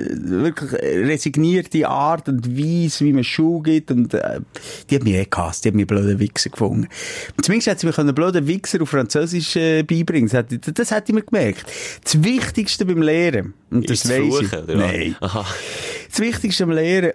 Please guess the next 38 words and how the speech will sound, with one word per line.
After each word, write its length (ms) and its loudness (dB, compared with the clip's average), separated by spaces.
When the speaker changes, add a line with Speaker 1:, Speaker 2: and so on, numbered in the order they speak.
Speaker 1:
<clears throat> 280 0
und 180 0
das 100 0
ist 100 2
neurowissenschaftlich 960 0
erwiesen, 400 2
ist, 240 0
du 60 2
musst 300 4
es 120 -2
mit 180 0
Freude 680 0
machen. 420 -4
Speaker 2:
Aber 160 -4
was, 160 -2
wenn 140 0
einfach 220 0
Speaker 1:
Es 80 0
Speaker 2:
keine 120 0
Speaker 1:
muss 80 0
Speaker 2:
Freude 100 0
Speaker 1:
mit 100 -2
Speaker 2:
der 40 -4
Sprache 400 0
Speaker 1:
Freude 100 -2
Speaker 2:
ist? 60 0
Speaker 1:
verbunden 600 2
sein. 300 0
Speaker 2:
Ja, 140 -2
wenn 140 0
die 80 -4
Französisch 680 -4
anmuttert. 420 -2
Speaker 1:
Dann 180 2
müsste 520 0
eigentlich 460 0
der 140 -2
Lehrer 520 2